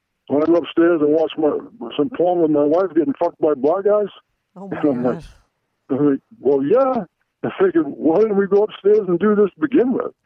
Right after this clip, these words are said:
Speaker 2: Yeah.
Speaker 1: Why wouldn't I blow you when you're watching your wife with black guys?" But anyway,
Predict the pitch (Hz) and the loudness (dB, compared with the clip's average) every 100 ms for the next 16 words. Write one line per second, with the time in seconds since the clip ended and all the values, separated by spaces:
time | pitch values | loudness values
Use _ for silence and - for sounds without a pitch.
0 | - 156 135 151 180 180 156 139 135 180 | -20 -6 0 2 4 2 2 0 0 2
1 | 180 165 156 156 151 175 160 - 139 - | 2 2 2 2 2 2 0 -2 -6 -6
2 | _ - 135 160 185 - 135 160 220 160 | _ -2 2 2 0 -4 -2 0 0 0
3 | 117 - - _ _ - _ _ _ _ | 0 -2 -6 _ _ -20 _ _ _ _
4 | 151 208 170 147 | 2 2 2 0